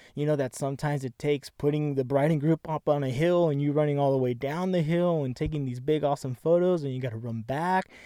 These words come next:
and you gotta, you know, put 'em in, uh, talk them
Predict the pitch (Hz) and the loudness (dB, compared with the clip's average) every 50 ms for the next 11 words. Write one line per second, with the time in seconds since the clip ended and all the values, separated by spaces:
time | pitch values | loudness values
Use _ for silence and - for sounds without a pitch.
0 | - - - - 120 131 127 123 123 135 127 127 123 123 117 - - - - - | -20 -20 -14 -8 -6 -6 -4 -4 -2 -2 -2 0 0 -2 -2 -6 -10 -20 -20 -16
1 | - - 151 139 123 110 110 113 - - _ _ 165 156 151 143 139 135 131 - | -8 -6 -4 -2 -2 -2 -4 -6 -8 -14 _ _ -2 0 0 0 -2 -4 -6 -8
2 | - 143 143 135 117 - _ 143 135 127 120 - 156 147 151 - - 156 143 143 | -8 -8 -6 -6 -8 -10 _ -4 -4 -4 -2 -2 -4 -6 -4 -2 -2 0 0 0
3 | 135 | -4